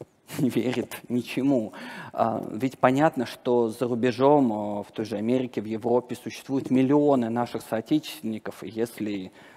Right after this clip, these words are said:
западным странам надо посмотреть, какие геномы у русских, так у них такие геномы ходят по улицам. Зачем для этого в России-то кого-то собирать и из России что-то вывозить? Вот так выглядит сейчас,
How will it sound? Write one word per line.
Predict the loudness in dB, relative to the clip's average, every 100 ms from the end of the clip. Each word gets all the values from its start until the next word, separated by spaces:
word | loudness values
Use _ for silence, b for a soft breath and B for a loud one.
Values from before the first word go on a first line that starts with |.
| 0
западным | 2 2 0 -4
странам | -6 0 2 2 2
надо | 0 0
посмотреть, | -10 -6 -4 -2 -2
какие | -4 -2 -4
геномы | -2 0 2 0
у |
русских, | 0 -4 -6 -10
так | -8 -6
у | -4
них | -4
такие | -6 -8 -6
геномы | -4 -2 -2 -2
ходят | -4 -6 -6 -2
по | 2
улицам. | 2 2 -2 -8 -14 -6
Зачем | -2 2 4
для | 4 2
этого | 0 -2 -8 -10 B B -16 -12
в | -10 -4
России-то | -4 0 0 0 -4
кого-то | -6 -6 -8
собирать | -12 -8 -2 0 0 -4
и |
из | -10
России | -12 -12 -10 -10
что-то | -12 -16 -18 -18 -20 _ b b b b
вывозить? | -6 -4 -6 -10 -20 -20 _ _ _ _ _ _ _ _ -20 B B B B
Вот | 2
так | 4 2 0 0
выглядит | 2 2 0 -4
сейчас, | -8 -4 -4